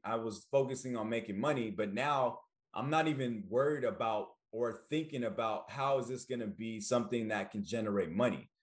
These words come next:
Like, I already know the amount of money that I'm going to make. And now it's just a matter of making the executions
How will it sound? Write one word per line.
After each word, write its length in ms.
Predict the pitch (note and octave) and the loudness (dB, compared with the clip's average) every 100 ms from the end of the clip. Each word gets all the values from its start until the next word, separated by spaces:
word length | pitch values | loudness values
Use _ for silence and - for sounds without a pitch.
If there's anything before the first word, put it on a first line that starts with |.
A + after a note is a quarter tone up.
| _ | _
Like, 220 | G#2+ G#2 | 0 2
I 100 | A2+ | 6
already 320 | C3+ D3 C3+ A#2 | 8 8 6 2
know 560 | B2+ C#3+ C3 A#2+ A#2+ - - | 8 10 10 8 2 -8 -8
the 140 | A#2 G#2+ | -2 2
amount 360 | G#2 B2 B2+ | 4 4 4
of 100 | G#2 | 2
money 340 | G2+ A#2+ B2+ B2 | 2 2 2 0
that 200 | A#2 A2 | 0 2
I'm 200 | G#2 E2+ | 0 -4
going 280 | A2 B2+ A#2+ | -2 0 -2
to 140 | - | -4
make. 460 | G2 A2+ C#3 D#3 - _ - | -2 2 2 0 -8 _ -10
And 140 | G2+ A#2 | -4 0
now 220 | B2 B2+ | 4 2
it's 120 | B2 | 2
just 180 | A2+ A#2+ | -8 -6
a 40 | |
matter 380 | A2+ A#2+ A#2 A2 | -2 0 2 2
of 180 | G2+ G2+ - _ _ - | 0 -2 -12 _ _ -10
making 720 | G2 B2+ C3+ C3+ C3 B2+ G#2 | -2 0 0 -2 -4 -4 -4
the 320 | G2+ A2+ G#2 - _ _ _ _ _ _ | 4 4 4 -2 _ _ _ _ _ _
executions 960 | C3 C3+ C3 - - D3+ D3 C3 A2+ | 0 0 -2 -4 -4 -4 -2 0 0